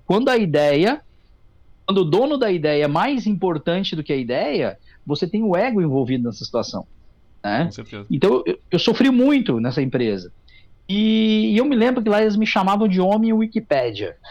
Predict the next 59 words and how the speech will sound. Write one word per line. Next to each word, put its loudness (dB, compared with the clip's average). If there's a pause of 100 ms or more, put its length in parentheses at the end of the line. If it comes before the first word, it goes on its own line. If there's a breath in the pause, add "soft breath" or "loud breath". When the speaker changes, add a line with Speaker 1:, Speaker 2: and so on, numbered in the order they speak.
(160 loud breath)
Speaker 1:
Outra 0
coisa 2
que 0
eu 0
vou -2
contar 0
aqui -2
que -2
eu 2
nunca 0
tinha -2 (240)
Speaker 2:
<laughs> -20
Speaker 1:
Tu 0
vê, 2
bem 2
conversa 0
de 0
táxi -2
mesmo, 0
Speaker 2:
Já -2
Speaker 1:
né? 2
Speaker 2:
é 4
a 2
Speaker 1:
De 0
Speaker 2:
segunda -2
Speaker 1:
boteco. 2
Speaker 2:
história 4
inédita, -2
hein, -4
pessoal? -6
Speaker 1:
É -8
Speaker 2:
Segunda. 0
Speaker 1:
inédita, 2
né? 2
Segunda -6
história 0
inédita. -2 (240 loud breath)
Eu 0
me 0
lembro, 0 (100)
eu 0
sempre -4
fui -4
um -4
cara, 0
assim, -2
ó, 0
que -4
eu, -4 (100)
eu -4
gosto 0
muito 0
de, -2
de -2
vários 0
tipos -6
de -2
assunto, -4
tá? -2